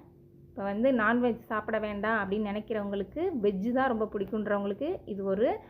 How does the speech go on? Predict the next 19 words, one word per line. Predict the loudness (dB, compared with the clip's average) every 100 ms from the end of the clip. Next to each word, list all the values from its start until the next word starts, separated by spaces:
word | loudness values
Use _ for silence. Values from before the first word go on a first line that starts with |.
| -20 -20 -4
அருமையான | 0 0 0 2 2 2
ஒரு | 0
டிஷ்ஷு. | -2 -8 -4 -2 -2 -6 -20 -20 -20 -20 -20 -10
இந்த | 0 2
மாதிரி | 4 4 4
வந்து | 2 0 0 2
ரெசிபி | 0 0 -4 -2
வந்து | 0 0 0 2
நீங்க, | 2 0 -4 -6
இதுவே | -2 2 2
நானே | 2 0 0 2
முதல் | 0 0 0 0
தடவையா | 0 -2 0 -2
செஞ்சு | -2 -2 0
பார்க்குறேன். | -2 -4 -2 0 2
ஆனா | 0 -4
டேஸ்ட்டு | -4 -2 -4 -4 -2 -2 -2
சூப்பரா | -6 -8 -4 -4
வந்திருந்துச்சுங்க. | -2 -2 -4 -6 -6 -4 2